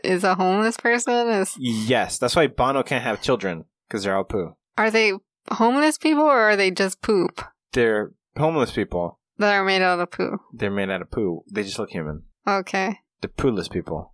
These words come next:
Speaker 1: Huh. And what is he? Is he a homeless person?
Speaker 2: No, he's the poo. He's just a
Speaker 1: The
Speaker 2: poo.
Speaker 1: poo. Oh, he's just a poo. Okay.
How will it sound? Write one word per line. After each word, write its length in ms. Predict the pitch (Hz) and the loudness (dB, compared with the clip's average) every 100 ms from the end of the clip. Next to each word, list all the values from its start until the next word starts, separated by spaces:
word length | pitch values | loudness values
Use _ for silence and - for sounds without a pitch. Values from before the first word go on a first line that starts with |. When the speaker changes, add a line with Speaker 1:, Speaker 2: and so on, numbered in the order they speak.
| _ | _
Speaker 1:
Huh. 480 | - - 247 208 190 - _ - | -16 -2 0 2 0 -6 _ 0
And 80 | 214 | 4
what 160 | 247 | 4
is 140 | 254 254 | 2 0
he? 560 | 269 262 208 175 190 _ _ - | 2 2 2 2 -2 _ _ -2
Is 160 | 185 | -2
he 240 | - 214 233 | -2 2 2
a 80 | |
homeless 420 | 269 294 302 311 - | 4 2 4 2 2
person? 400 | 302 311 294 311 | 0 0 2 2
Speaker 2:
No, 160 | 208 | 2
he's 280 | 151 156 196 | 2 2 2
the 280 | 156 120 120 | -2 -2 -2
poo. 460 | - 247 269 120 104 | 2 4 6 4 4
He's 180 | 131 160 | 2 2
just 160 | 220 165 | 0 0
a 20 | |
Speaker 1:
The 60 | |
Speaker 2:
poo. 220 | 240 247 226 | 0 4 4
Speaker 1:
poo. 320 | 180 202 196 | 4 2 -2
Oh, 320 | - 247 277 | 0 4 4
he's 220 | 262 254 - | 2 0 2
just 260 | 240 233 | 0 2
a 80 | 240 | -4
poo. 300 | - 226 226 | 0 2 4
Okay. 560 | 208 185 190 180 175 | 4 2 0 -2 0